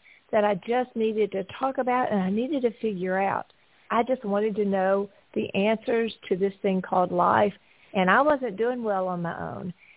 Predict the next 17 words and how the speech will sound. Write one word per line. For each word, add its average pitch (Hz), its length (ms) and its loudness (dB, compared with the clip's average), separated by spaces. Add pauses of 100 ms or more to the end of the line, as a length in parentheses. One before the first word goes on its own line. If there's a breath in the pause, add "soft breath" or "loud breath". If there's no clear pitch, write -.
(100)
And 202 520 0 (260)
by 208 240 2 (140)
simply 233 300 -2
bringing 214 500 -2
women 220 380 -2
in, 214 400 -4 (300 loud breath)
none 381 200 2 (120)
of 320 80 0
us 214 280 4
had 208 200 0
been, 196 340 -2 (460 soft breath)
you - 180 -2
know, 185 260 0 (840)
finished. 214 500 -2 (180)
None 226 440 -2
of 440 100 -2
us 240 120 2